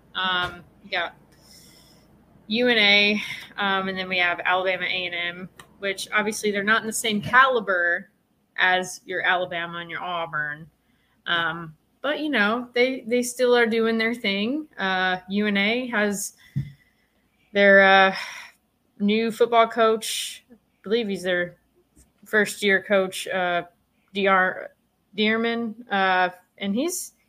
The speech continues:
he's doing big things there. So it's, it's really great to see, like, all these teams kinda come together. Alabama A and M,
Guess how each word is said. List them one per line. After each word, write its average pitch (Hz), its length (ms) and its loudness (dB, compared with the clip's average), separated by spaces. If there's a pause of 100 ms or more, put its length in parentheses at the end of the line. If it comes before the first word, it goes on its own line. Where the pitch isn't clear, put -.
(140)
he's 339 140 0
doing 294 220 6
big 196 220 0
things 190 260 -2
there. 190 300 4
So 240 340 2
it's, - 440 -2 (340)
it's 208 120 -12
really 311 200 0
great 240 240 4
to 233 100 -2
see, 226 320 0
like, 196 400 -4 (560)
all 202 140 0
these 208 220 -2
teams 202 420 -4
kinda 196 320 -6 (300)
come 208 240 -2
together. 196 420 2
Alabama 190 480 2
A 190 160 -4
and 185 120 -6
M, 190 440 -6